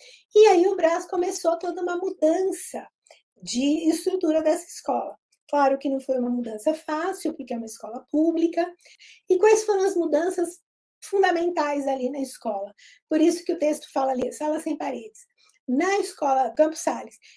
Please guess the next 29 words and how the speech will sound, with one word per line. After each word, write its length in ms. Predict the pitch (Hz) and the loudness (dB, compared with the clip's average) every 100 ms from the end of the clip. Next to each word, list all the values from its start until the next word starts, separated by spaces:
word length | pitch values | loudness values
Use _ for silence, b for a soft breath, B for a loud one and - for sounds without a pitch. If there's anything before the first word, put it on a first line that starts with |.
| b - | b 0
e 80 | |
Amorim 360 | 311 330 302 269 | 2 4 2 2
Lima, 280 | 269 262 269 | 0 -2 -6
que 140 | - | -6
é 40 | 240 | -8
aqui 280 | - - 240 | -8 -6 -6
no 100 | 226 | -6
Butantã, 680 | 240 226 220 311 330 269 - b b | -10 -12 0 4 4 2 -6 b b
eles 360 | 302 311 370 370 | 6 8 8 4
têm 220 | 359 277 | 0 0
um 80 | 262 | -2
esquema 500 | - - 330 294 247 | -6 -4 -2 -2 -4
de 160 | 220 240 | -8 -10
salões. 1000 | - 370 349 302 302 247 214 - - - _ _ | -6 0 8 10 10 6 0 -14 -18 -20 _ _
Não 100 | 247 | -6
tem 160 | 302 381 | -2 0
mais 260 | 359 359 | 0 -2
sala 300 | - 294 269 | -2 -2 -2
da 180 | 240 247 - b b | -4 -8 -10 b b
primeira 360 | 277 277 277 | -2 0 0
série, 340 | 285 320 320 302 | 0 2 4 2
segunda 340 | 240 262 277 | 0 -4 -4
série, 300 | 269 330 302 | -2 -2 -2
terceiro 360 | 277 254 285 269 | -2 -4 0 0
ano, 240 | 320 294 | 0 -2
quarto 300 | 269 285 311 | -6 -8 -6
ano. 140 | 262 233 | -8 -8
Tem 160 | 262 262 | -8 -8
salões. 680 | - - - 294 233 214 | -10 -6 2 2 2 -8